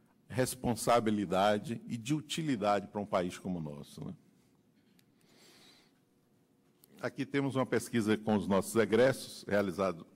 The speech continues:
em dois mil e dez, em que oitenta e quatro por cento das empresas preferem contratar egressos do senai, noventa por cento dos nossos tecnólogos estavam empregados,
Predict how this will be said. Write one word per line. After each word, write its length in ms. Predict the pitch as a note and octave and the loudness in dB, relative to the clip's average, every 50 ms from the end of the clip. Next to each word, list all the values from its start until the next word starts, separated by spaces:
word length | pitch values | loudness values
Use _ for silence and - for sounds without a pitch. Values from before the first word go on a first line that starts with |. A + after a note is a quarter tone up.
| _ - | _ -10
em 140 | F#2 G#2 G2 | -6 -4 -2
dois 180 | F2+ G2 E2+ E2+ | -2 -2 -2 0
mil 160 | F#2+ G2+ G2+ | -2 -2 0
e 40 | G2 | 0
dez, 460 | G2 A2 B2 C3 C3+ B2+ - - - - - - - - - - - - - - _ - | 2 2 2 2 0 -4 -8 -14 -18 -20 -20 -20 -20 -20 -20 -20 -20 -20 -20 -20 _ -20
em 60 | A2+ | -16
que 160 | - - A2+ | -6 0 2
oitenta 400 | A2+ A2+ A2+ - E3+ F#3 F3+ F3 | 2 2 2 2 0 2 2 0
e 60 | D3 | 0
quatro 320 | - - A2+ G#2+ G#2 - - | 2 2 2 2 2 0 -4
por 40 | |
cento 220 | - - G#2+ G#2 G2+ | -2 0 2 4 4
das 180 | A2 A2 F#2+ | 4 4 4
empresas 540 | A2 A#2 A2 A2+ - B2 C3 C3 B2 B2+ B2+ | 2 0 0 0 0 0 0 0 0 -2 -6
preferem 480 | - - A#2 G#2+ - - G#2+ G#2 G#2+ - | -6 -6 -6 -6 -2 -2 -2 -2 -2 -4
contratar 540 | - G#2+ G#2 G#2+ G#2 F2 - - G2+ G2+ G2 | -4 -4 -4 -2 -4 -4 -2 0 0 0 0
egressos 440 | F2 F#2+ F#2+ F#2 - - - E2+ | 0 -2 -2 -2 -4 -8 -14 -16
do 80 | E2 D#2+ | -14 -14
senai, 520 | - - A2 G2 F#2 F#2 G2 G#2 G#2+ C3 - - - - - - - - - _ _ _ _ _ - | -8 -4 -2 -2 0 0 0 -2 -4 -6 -10 -16 -20 -20 -20 -20 -20 -20 -20 _ _ _ _ _ -6
noventa 480 | A#2+ A#2+ B2+ A#2+ A2 D3+ F#3 F#3 F3+ F3 | 0 2 2 2 2 2 0 0 -2 -4
por 100 | - - | -4 -6
cento 300 | - - A#2+ A#2 A2+ - | -4 -2 -2 -2 -2 -2
dos 220 | - A2 G2+ F#2+ | -4 -6 -4 0
nossos 420 | F#2+ G#2 G2+ F#2+ - - - - - | 2 2 2 0 0 -4 -10 -8 -4
tecnólogos 840 | - A2 G#2 - - G2 F2+ F2+ G2 G#2+ G#2 G#2 G2+ F2+ E2 D#2 F2+ | -2 -2 -2 -2 -2 -2 0 2 2 2 2 0 -2 -6 -8 -12 -14
estavam 480 | F#2 - - G#2+ F#2+ G2 F#2 F#2+ G2 | -14 -6 -2 0 0 2 0 0 -2
empregados, 880 | G2 F#2 - F2+ E2 D#2+ F#2 G2 F#2+ F#2+ E2 - E2+ - - - - - | -2 -2 -2 -4 -2 0 2 2 2 2 0 -4 -12 -16 -16 -18 -20 -20